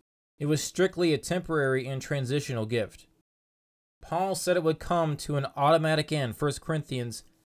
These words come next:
thirteen eight. "Charity never faileth. Whether there be prophecies, they shall fail.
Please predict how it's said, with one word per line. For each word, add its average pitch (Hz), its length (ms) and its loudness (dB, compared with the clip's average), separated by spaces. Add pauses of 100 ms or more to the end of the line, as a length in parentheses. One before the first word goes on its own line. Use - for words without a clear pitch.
thirteen 151 540 0
eight. 127 320 -2 (680)
"Charity 185 400 6
never 117 300 0
faileth. 90 460 -4 (560)
Whether 156 320 4
there 156 160 6
be 165 120 2
prophecies, 135 760 -2 (180)
they 131 240 2
shall 120 220 0
fail. 139 480 -2